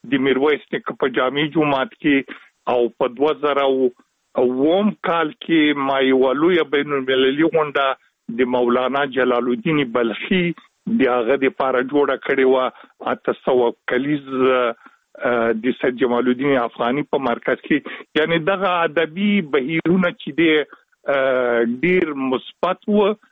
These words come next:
لیکن، اه، تا ته پته ده چې دغه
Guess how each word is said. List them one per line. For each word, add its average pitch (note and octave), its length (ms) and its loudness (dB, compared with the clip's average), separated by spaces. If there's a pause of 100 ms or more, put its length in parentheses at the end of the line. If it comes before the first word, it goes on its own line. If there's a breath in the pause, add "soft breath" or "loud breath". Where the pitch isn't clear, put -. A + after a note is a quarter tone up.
(140)
لیکن، C#3 800 0
اه، B2+ 280 0 (1300)
تا D3 240 -4
ته C#3 140 -6
پته E3 340 -2
ده D3 140 0
چې C3 200 -6
دغه C3 400 -2